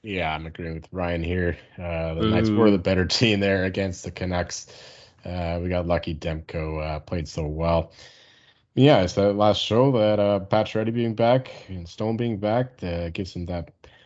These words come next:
Speaker 1: life on the power play that they need 'cause, uh, it was doing shit before. I mean, look at that, twenty-fourth ranked in the league power play. That's not something you'd expect from the Golden Knights. But, uh, now that they got their weapons back,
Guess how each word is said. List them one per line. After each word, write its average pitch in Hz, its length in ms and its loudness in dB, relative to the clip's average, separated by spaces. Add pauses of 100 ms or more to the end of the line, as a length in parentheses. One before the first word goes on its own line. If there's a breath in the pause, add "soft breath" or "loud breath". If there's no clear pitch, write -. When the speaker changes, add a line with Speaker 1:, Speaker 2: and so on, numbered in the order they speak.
(340 soft breath)
Speaker 1:
life 101 320 2
on 98 60 0
the 92 80 0
power 101 260 4
play 107 140 0
that 101 160 -2
they 101 100 -2
need 107 380 0
'cause, 82 240 -8
uh, 87 60 -6
it 87 160 -6
was 87 180 -6
doing 85 260 -6
shit - 640 -4
before. 117 380 2
I - 20 2
mean, 95 320 -2
look 101 140 -4
at 98 40 -2
that, 90 160 -2
twenty-fourth 110 800 2
ranked 104 240 0
in 101 80 -4
the 92 80 -2
league 90 220 -4
power 85 220 -2
play. 82 180 -8
That's 104 320 -4
not 104 200 0
something 92 320 -6
you'd 87 140 -4
expect 85 420 -8
from 82 120 -10
the 82 80 -6
Golden 80 300 -6
Knights. 82 380 -8 (520 soft breath)
But, 85 200 0
uh, 87 80 2
now 110 200 6
that 98 140 6
they 101 80 0
got 92 160 -2
their 92 100 -2
weapons 85 340 -4
back, 80 560 -6